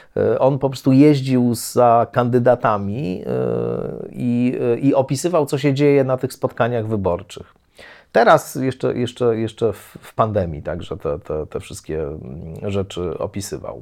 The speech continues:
No i, e, ten drugi komunikat, który przyszedł razem z tym, to jest taki, e,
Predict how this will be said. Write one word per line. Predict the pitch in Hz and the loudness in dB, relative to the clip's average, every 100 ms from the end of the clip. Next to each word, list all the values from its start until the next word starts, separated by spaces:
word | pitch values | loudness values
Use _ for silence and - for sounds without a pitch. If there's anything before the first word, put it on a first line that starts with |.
| - | -16
No | 135 113 175 | -8 -2 0
i, | 240 240 _ _ _ - - - - _ - - - _ _ - | -2 -8 _ _ _ -20 -20 -20 -20 _ -20 -20 -20 _ _ 2
e, | 131 139 - 147 143 127 | 4 4 0 -6 -6 2
ten | 151 | 4
drugi | 147 240 233 | 4 4 4
komunikat, | 156 123 120 104 101 95 101 - | 4 6 4 0 2 2 0 -8
który | - 123 117 | -2 2 2
przyszedł | 107 107 107 98 104 | 0 -2 0 2 2
razem | 95 98 | 2 0
z | - - | -4 -2
tym, | 98 120 165 160 _ _ - | 0 0 -2 -6 _ _ -2
to | |
jest | 139 - | -2 2
taki, | 135 135 170 175 | 0 0 -6 -8
e, | - | -8